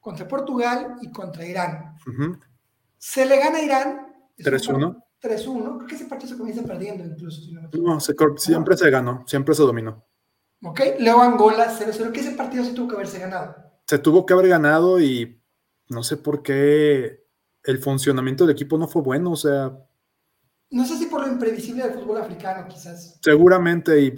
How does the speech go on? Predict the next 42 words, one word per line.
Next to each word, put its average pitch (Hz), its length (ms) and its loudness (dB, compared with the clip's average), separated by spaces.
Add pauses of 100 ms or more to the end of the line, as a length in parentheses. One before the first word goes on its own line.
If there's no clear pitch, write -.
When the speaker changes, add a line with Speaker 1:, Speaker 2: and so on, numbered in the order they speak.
Speaker 2:
y 135 280 -2
quieras 240 280 0
que 147 120 2
no, 143 100 2
estamos 160 300 -2
hablando 151 240 2
de 143 60 8
dos 123 120 2
mil 139 140 0
seis, 143 440 0
no 131 120 -6
se 131 120 -12
tenían 135 220 -2
las 139 140 0
mismas 143 240 -2
tecnologías 127 460 -4
ahorita 139 340 -2
para 113 280 -2
de, 117 180 -4
de 117 140 -10
internet, 120 600 -4 (600)
como 123 160 -6
Speaker 1:
Ujú. - 100 -12
Speaker 2:
para 117 220 0 (180)
buscar 123 440 -2
a 139 60 2
los 135 140 2
jugadores 123 640 0
rivales 120 540 0
y 123 60 -10
todo, 117 220 -2
o - 20 -6
sea, 110 200 -10
no. 113 200 -12 (400)
Y 135 160 -2
dudo 143 320 6
que 151 100 2
la 135 120 4
federación 127 500 -2
haya 143 200 4
querido 127 520 2
mandar 117 540 -2